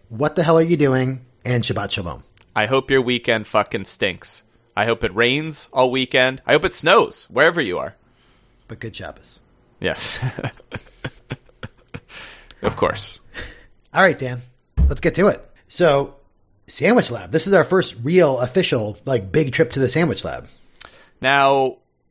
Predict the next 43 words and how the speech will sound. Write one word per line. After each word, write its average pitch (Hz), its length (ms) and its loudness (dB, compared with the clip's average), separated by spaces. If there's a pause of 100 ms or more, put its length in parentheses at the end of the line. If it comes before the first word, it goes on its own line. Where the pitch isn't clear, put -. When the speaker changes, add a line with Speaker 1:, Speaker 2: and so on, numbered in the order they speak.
(580)
Speaker 2:
if, - 480 -4 (640)
if - 160 -2
I 143 60 0
recall 160 340 -2
correctly, 147 420 -2
last 123 380 0
week 139 180 -6
you 131 120 -6
said 123 260 -2
we're 117 100 -2
gonna 113 180 -4
go 151 160 2
to 180 60 -6
the 175 60 -6
Sandwich 143 380 -2
Lab 127 120 2
and 123 60 -12
we 127 80 -2
wanna 123 160 2
answer 113 280 -2
four 120 280 2
questions. - 760 -6 (280)
Speaker 1:
Four - 200 -14
questions, - 500 -20 (160)
right. 98 160 -18 (1300)
Speaker 2:
If - 120 -8
memory 160 280 0
serves 196 260 0
me 202 80 -6
correctly, 147 640 0 (320)
Speaker 1:
Yes. - 400 -18 (800)
Speaker 2:
one 110 160 -2
of 135 60 -2
the 160 80 -6
questions 165 340 0
is, 156 160 -10
"What's 110 180 -2
the 113 60 -12
best 123 220 -2
type 131 160 -2
of 165 80 -8
jam?" 117 340 -2 (340)
Speaker 1:
Correct. - 380 -20